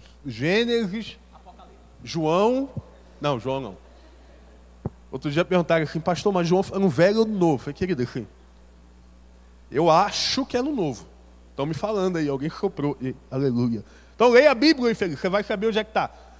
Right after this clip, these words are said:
Pentateuco. Você já viu o tamanho do Pentateuco? Você já viu o tamanho que é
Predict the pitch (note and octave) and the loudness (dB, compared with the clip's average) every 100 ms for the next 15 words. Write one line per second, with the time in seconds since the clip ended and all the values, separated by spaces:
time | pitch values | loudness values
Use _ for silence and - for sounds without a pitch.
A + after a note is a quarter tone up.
0 | - C4 C4+ C4+ - C#4 G3 - - - | 2 2 6 4 8 6 6 0 -18 -20
1 | - - D4 C4+ C#4 G#3 E4 - D4 C4 | -12 2 6 8 6 6 6 6 4 8
2 | D4+ E4 B3+ A#3 C4+ A#3 F#3+ B3 F#3 - | 6 4 0 0 2 0 4 4 4 -2
3 | - - - - - - - - - - | -20 -20 -20 -20 -20 -20 -20 -20 -20 -20
4 | - - - - C#4 C#4 B3+ F#3 D4+ - | -20 -20 -20 -2 2 4 4 4 2 4
5 | C4+ A3 C4+ D4+ G3 - G#3+ G#3 A3 A2 | 4 8 8 8 6 2 4 6 6 2
6 | - | -8